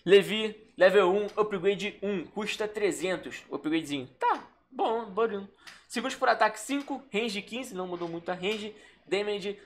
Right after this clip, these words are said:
vai tá aumentando ali também. Beleza. Segundos por ataque cinco, tranquilo, ainda não tirou a toga. Ainda não deu uma tirazinha na toga, rapaziada.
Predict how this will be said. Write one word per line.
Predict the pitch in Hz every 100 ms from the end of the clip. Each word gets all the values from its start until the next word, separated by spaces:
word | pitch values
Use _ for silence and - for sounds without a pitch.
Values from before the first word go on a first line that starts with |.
| -
vai | 160 175
tá | 170 185 180 180
aumentando | 180 175 160 175 170
ali | 170
também. | 170 185 147 135 113 - _ _ _ _ -
Beleza. | 147 156 156 147 113 - - _ _
Segundos | - 185 185
por | 202
ataque | 190 190 196
cinco, | - 208 196 -
tranquilo, | 220 226 226 190
ainda | 151 202
não | 233
tirou | 226 220
a | 233 240
toga. | - 156 113 - - - - - _ _ _ _ _ _ _ _ _ _
Ainda | 143 151
não |
deu | 165
uma | 175 180
tirazinha | 190 175 175 175
na | 180
toga, | 185 - 110 101
rapaziada. | - 113 113 113